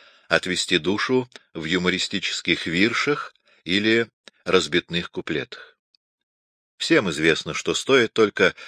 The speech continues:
Вондрочеку подняться, привалиться к столу респектабельным брюшком, подмигнуть, и увеселительную часть вечера можно считать открытой.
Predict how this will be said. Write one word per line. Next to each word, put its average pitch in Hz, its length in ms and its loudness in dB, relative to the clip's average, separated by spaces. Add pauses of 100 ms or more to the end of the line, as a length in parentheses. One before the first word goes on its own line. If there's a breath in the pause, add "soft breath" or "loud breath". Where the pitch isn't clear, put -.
(160 loud breath)
Вондрочеку 90 840 0
подняться, 82 800 0 (640)
привалиться 95 680 4
к - 80 -10
столу 95 540 0 (360 loud breath)
респектабельным 82 920 0
брюшком, 101 720 2 (380)
подмигнуть, 139 800 -4 (720)
и 143 180 -6
увеселительную 85 960 -2
часть - 440 -2
вечера 151 520 0 (380 soft breath)
можно 90 380 -4
считать - 640 -4
открытой. - 640 -12